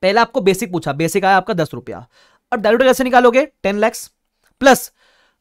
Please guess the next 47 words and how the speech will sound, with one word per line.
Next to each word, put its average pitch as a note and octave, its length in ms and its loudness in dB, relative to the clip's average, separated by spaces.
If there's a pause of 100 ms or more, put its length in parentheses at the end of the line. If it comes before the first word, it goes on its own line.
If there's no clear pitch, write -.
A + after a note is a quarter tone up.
अगर E3+ 280 -2
ये C4 120 -2
डिबेंचर F#3+ 600 -2
आज E3 240 2
ही A#3 60 2
इक्विटी G3 300 -4
होता D3 280 -4
तो G#3+ 140 0
इंटरेस्ट G3+ 320 -2
नहीं F#3+ 100 -6
देना C#3 180 -6
पड़ता, A#2 360 -14 (200)
तो A#3+ 60 4
आपका A#3+ 240 2
इंटरेस्ट B3+ 320 4
कितना B3 220 2
बचता? E3 320 -4 (520)
फ़ाइव A3 180 4
थाउजेंड B3 260 4
डिबेंचर A3 400 0
है, A#3 80 -2 (500)
सौ G#3+ 240 2
रुपए A#3+ 200 4
का B3 80 2
डिबेंचर G#3+ 460 2
है, A#3 120 0
into G#3+ 380 -6
एट G#3+ 200 0
परसेंट, A3 340 -6 (920)
फ़ोर्टी G#3+ 240 4
थाउजेंड B3 320 4
आता, A#3+ 240 6 (300)
लेकिन F3 500 0 (320)
इंटरेस्ट F#3 560 2
अगर F#3 220 2
नहीं F#3+ 220 2
भरना E3 280 2
पड़ता E3 360 0 (240)
तो F#3 60 -2
उस F3+ 80 -4
पे G#3 120 -6
टैक्स F3 320 -6
का G#3+ 120 -6
बेनिफिट F3 340 -2
भी F3+ 80 -4
नहीं E3+ 140 -2
मिलता, A#2 340 -10